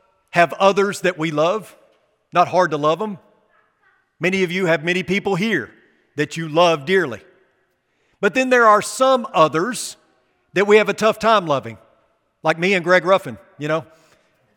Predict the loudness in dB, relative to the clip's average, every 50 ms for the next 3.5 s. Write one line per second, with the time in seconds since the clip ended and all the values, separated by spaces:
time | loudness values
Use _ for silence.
0 | _ -2 0 0 0 2 0 0 0 0 -2 -4 -4 -2 -2 -2 -2 -2 -2 -2
1 | -4 -4 -6 -8 -10 -12 -10 -10 -10 -10 -10 -12 _ _ _ _ _ _ _ _
2 | _ _ _ _ _ _ _ _ _ _ _ _ _ _ _ _ _ _ _ _
3 | _ _ _ _ -8 -6 -4 -2 -4 -4